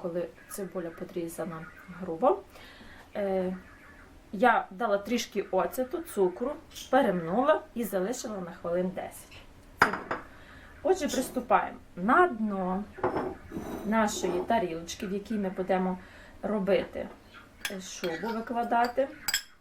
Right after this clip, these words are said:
ставимо наш оселедець. Оселедцю ставте побільше,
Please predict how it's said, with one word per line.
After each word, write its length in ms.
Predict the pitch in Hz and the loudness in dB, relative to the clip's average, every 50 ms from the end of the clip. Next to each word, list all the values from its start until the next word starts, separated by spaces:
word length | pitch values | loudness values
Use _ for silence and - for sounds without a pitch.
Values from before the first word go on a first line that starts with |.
| _ _ _ | _ _ _
ставимо 600 | - - - - 254 262 302 311 311 311 311 311 311 - - - - | -20 -8 -4 -2 0 0 0 -2 -2 -4 -4 -6 -8 -8 -10 -8 -6
наш 420 | 185 180 175 185 208 - - - - | -4 -2 -2 -2 -2 -4 -6 -10 -8
оселедець. 800 | 202 202 - - 190 165 147 - - - - 226 254 - - - - - - - - - - - - - - - - - - | -10 -10 -6 -4 -4 -4 -2 -4 -6 -6 -6 -10 -14 -16 -18 -20 -20 -16 -14 -12 -12 -12 -14 -18 -20 -20 -20 -20 -18 -8 -6
Оселедцю 840 | 233 254 254 - 254 240 233 202 180 170 - - - - - 185 180 - - - - - - - - - - - - - - - - - - - - - - - - - - | -4 -4 -4 -4 -4 -2 0 0 -2 -2 -6 -10 -10 -10 -8 -8 -10 -12 -16 -20 -20 -20 -20 -20 -20 -20 -20 -20 -20 -20 -20 -20 -20 -20 -20 -20 -20 -20 -18 -18 -18 -18 -18
ставте 440 | - - - - 190 185 - - - | -18 -6 0 0 0 0 0 -4 -12
побільше, 720 | - - 208 180 - 185 233 302 330 - - - 277 269 | -8 -6 -6 -6 -4 -2 -2 -2 -2 -4 -2 -2 -2 -2